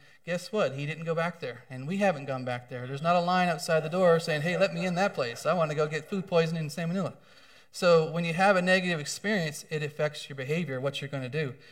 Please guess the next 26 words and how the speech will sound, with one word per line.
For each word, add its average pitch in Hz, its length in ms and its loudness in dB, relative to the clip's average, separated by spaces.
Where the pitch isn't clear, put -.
Or 151 140 2
even 185 180 2
at 160 120 2
home, 165 260 2
let's 156 140 -6
say 151 180 -2
you 143 120 -4
cooked 147 260 -12
some 139 160 -12
food, 170 360 -4
you 139 80 -8
had 143 220 -4
some 143 240 -8
whatever 147 280 -2
food 147 200 -6
it 139 80 -8
was, 151 400 2
and 139 140 -6
after 156 240 0
you 147 60 -8
had 165 220 4
that 151 280 4
food, 180 380 -2
you 151 120 -8
were 143 100 -4
sick. - 500 -4